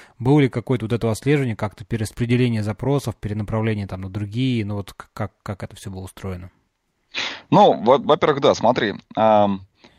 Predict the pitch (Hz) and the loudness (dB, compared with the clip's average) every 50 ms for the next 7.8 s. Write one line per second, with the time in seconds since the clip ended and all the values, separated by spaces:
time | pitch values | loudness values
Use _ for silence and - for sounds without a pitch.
0 | _ _ _ _ _ _ _ _ _ _ _ - 123 170 165 120 135 - 143 170 | _ _ _ _ _ _ _ _ _ _ _ -4 -2 -2 -2 -2 -4 0 2 2
1 | 170 - - 135 120 - - 123 110 - 113 123 127 123 - 127 - - 120 123 | 2 2 2 2 2 2 0 -2 -4 -2 0 2 2 2 0 -2 -2 -2 -2 -2
2 | - 208 226 208 - - 101 98 104 117 127 120 117 - 156 - - 120 120 120 | 0 -2 -2 -2 -2 -4 -4 -2 2 2 4 2 2 0 -4 -2 0 0 2 2
3 | 123 123 120 107 - - - _ _ _ _ _ _ _ _ _ _ 104 110 110 | 2 2 2 0 -2 -8 -16 _ _ _ _ _ _ _ _ _ _ -10 -2 0
4 | 117 123 117 127 127 120 120 135 123 107 98 92 64 - - 135 131 - _ _ | 2 4 6 6 4 6 6 4 4 4 2 -2 -8 -12 -14 -20 -20 -20 _ _
5 | _ _ - - 110 113 127 127 - - 120 120 110 - - - - - _ _ | _ _ -6 -2 -2 0 0 -2 -4 -4 -4 -4 -4 -4 -8 -18 -20 -20 _ _
6 | - 120 - - 143 113 98 98 95 101 120 - - 123 120 117 - 117 113 117 | -10 -6 0 0 2 2 0 -2 -6 -6 -6 -4 -2 -2 -2 0 0 -2 -2 0
7 | 117 117 113 117 113 - - 117 120 120 117 117 113 110 107 107 | 0 0 2 2 0 0 0 2 2 4 4 4 4 2 0 -2